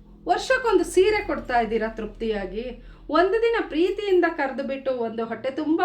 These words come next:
ಊಟ ಹಾಕಿ ಆ ಹೆಣ್ಮಗಳಿಗೆ, ಅವಳ ಹೊಟ್ಟೆಲಿ ಹುಟ್ಟಿದ ಮ-, ಮಕ್ಕಳಿಗೂ,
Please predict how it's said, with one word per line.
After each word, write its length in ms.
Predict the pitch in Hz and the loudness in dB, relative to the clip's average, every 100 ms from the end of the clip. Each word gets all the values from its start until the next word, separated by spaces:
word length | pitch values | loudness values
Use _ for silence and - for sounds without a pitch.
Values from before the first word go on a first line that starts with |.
| 320 | 2
ಊಟ 200 | 262 269 | -2 -2
ಹಾಕಿ 520 | 262 240 233 247 214 - - - | 0 -2 -4 -8 -10 -12 -20 -6
ಆ 120 | 240 | -4
ಹೆಣ್ಮಗಳಿಗೆ, 680 | 220 262 277 269 247 240 226 | -4 -4 -2 -2 -2 -4 0
ಅವಳ 420 | 240 208 - 214 | 0 0 -4 -6
ಹೊಟ್ಟೆಲಿ 360 | 220 220 269 262 | -4 -2 0 -2
ಹುಟ್ಟಿದ 260 | 262 254 | -4 -6
ಮ-, 560 | 226 226 214 208 190 185 | -4 -2 -2 -2 -2 -4
ಮಕ್ಕಳಿಗೂ, 760 | 208 214 254 254 240 240 233 | -4 -6 -4 -2 -2 -2 -4